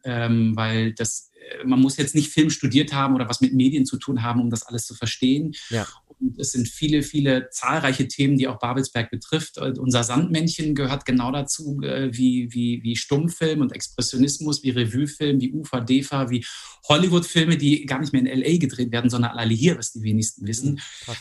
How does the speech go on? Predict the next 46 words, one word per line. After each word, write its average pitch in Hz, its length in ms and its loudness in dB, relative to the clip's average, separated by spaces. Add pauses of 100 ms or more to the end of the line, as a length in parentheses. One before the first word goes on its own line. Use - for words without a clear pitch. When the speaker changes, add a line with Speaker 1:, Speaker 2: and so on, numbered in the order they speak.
(120)
Speaker 1:
Ähm, 117 320 2
und 135 100 4
viel 175 200 6
Glanz 139 300 0
und 143 120 4
Glamour 135 280 4
mit 131 160 4
Stars, 135 460 -2
die 139 120 0
hier 131 180 4
also 127 180 -2
ein- 127 200 2
und 127 100 4
ausgehen. 131 720 4
Gerade 120 320 -4
hat 120 140 -4
Keanu 117 260 0
Reeves 117 300 0
Mater-, 117 440 -2
Matrix 120 400 0
vier 151 200 2
hier 131 80 6
in 131 60 6
Babelsberg 117 560 -4
abgedreht, 120 680 -4
äh, 117 120 -4
und 113 120 -4
so. 117 140 -2
Also 123 180 -2
wir 131 100 2
haben 151 120 4
viel 175 420 4
in, 147 840 0
mit 156 140 -6
Forschung 143 340 0
und 143 160 2
Entwicklung 156 420 2
natürlich 139 540 2
und 131 100 6
ich - 100 -4
möchte 131 260 0
auch 110 120 -8
was 127 160 -6
zu 127 120 -6
Digital 123 400 2
Future 156 480 2